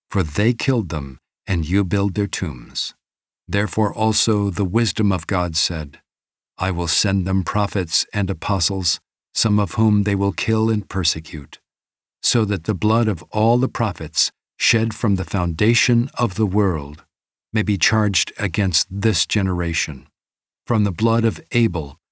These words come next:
to the blood of Zechariah, who perished between the altar and the sanctuary. Yes, I tell you, it will be required of this generation.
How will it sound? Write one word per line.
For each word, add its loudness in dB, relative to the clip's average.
to -2
the 0
blood 2
of -2
Zechariah, 0
who 2
perished 0
between 0
the -2
altar -2
and 0
the 2
sanctuary. -4
Yes, 0
I -2
tell 0
you, -2
it 0
will 2
be 2
required -2
of -2
this 0
generation. -4